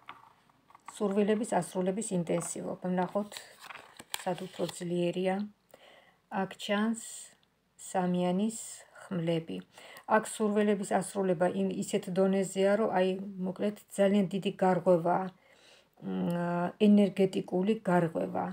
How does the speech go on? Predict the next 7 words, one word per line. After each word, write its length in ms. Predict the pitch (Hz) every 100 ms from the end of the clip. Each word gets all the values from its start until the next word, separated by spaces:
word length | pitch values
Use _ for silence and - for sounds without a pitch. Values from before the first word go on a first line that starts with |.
| - _ _
სურვილი 640 | - - 208 190 190 208 226
გაქვთ, 360 | - 226 - 180
ამ 140 | 180
სურვილის 500 | 160 190 175 180 185
შესრულების 720 | - 175 - 185 - - 185 - - _ -
მიზანი 480 | 185 190 202 190 185
გაქვთ, 360 | 165 156 -